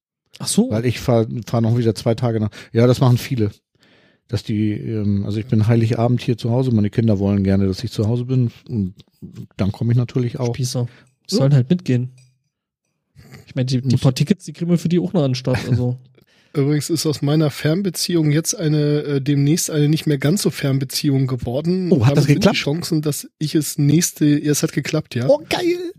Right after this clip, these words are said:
Speaker 1: Geil.
Speaker 3: Und da, damit sind die Chancen also sehr gestiegen, dass ich nächstes Jahr eventuell auch zum Kongress kommen kann.
Speaker 2: Ah, das wär ja cool.
Speaker 1: Ja, lass mal gucken, wo der dann ist, ne? Ich meine, das ist ja momentan noch ein bisschen un-, äh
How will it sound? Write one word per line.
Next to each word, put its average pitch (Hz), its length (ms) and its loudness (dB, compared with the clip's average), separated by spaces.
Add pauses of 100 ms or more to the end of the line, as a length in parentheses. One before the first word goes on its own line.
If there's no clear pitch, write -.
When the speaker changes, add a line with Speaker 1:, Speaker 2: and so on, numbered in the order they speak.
(140)
Speaker 1:
Geil. 262 320 -4
Speaker 3:
Und 139 300 0
da, 147 320 2
damit 143 320 0
sind 156 180 -2
die 156 60 -6
Chancen 165 400 0
also 147 180 2
sehr 139 240 2
gestiegen, 156 520 -2
dass 139 180 -2
ich 135 120 -2
nächstes 147 420 0
Jahr 139 180 2
eventuell 135 360 0
auch 117 140 -6
zum 135 180 -4
Kongress 123 400 -2
kommen 113 300 -6
kann. 110 240 -8 (420)
Speaker 2:
Ah, 135 160 0
das 98 200 -4
wär 131 80 0
ja 123 80 0 (160)
cool. 107 240 0 (400)
Speaker 1:
Ja, 143 160 2
lass 160 160 2
mal 190 180 2
gucken, - 260 -2
wo 180 80 4
der 180 140 0
dann 175 160 2
ist, 196 220 -2
ne? 156 180 4
Ich 151 120 -4
meine, 156 140 -2
das 151 140 -6
ist 151 120 -2
ja 156 80 2
momentan 156 340 2
noch 151 80 4
ein 147 80 2
bisschen 143 300 -2
un-, 143 580 2 (180)
äh 127 300 0